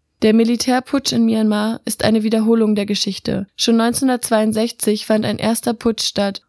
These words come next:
und später folgte auch eine langjährige Militärherrschaft, welche das Land vom Rest der Welt abschottete. Erst zweitausendelf wurden dann demokratische Reformen angekündigt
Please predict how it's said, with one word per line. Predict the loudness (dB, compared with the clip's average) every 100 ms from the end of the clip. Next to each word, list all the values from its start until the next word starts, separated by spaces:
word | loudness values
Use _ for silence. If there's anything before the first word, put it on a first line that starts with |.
| -2
und | 0
später | 2 0 0 0
folgte | 0 0 0 -2
auch | -2
eine | -2 0
langjährige | 0 0 0 -2 -2 -2
Militärherrschaft, | 0 -2 0 0 2 0 -2 -4 -6 -2
welche | 0 2 0
das | 0 0
Land | 0 2 0
vom | 0 0
Rest | 0 -2 -2
der | -2
Welt | 0 -2 -2
abschottete. | -4 -4 -4 -4 -6 -4 -6 -4 0
Erst | 0 0
zweitausendelf | 0 0 0 -2 -4 -2 0 0 -4 -10 _
wurden | 0 2 2
dann | 2 2
demokratische | 0 -2 -2 -2 0 -4 -2
Reformen | -4 -2 0 0 0
angekündigt | 0 0 -2 0 2 0 -2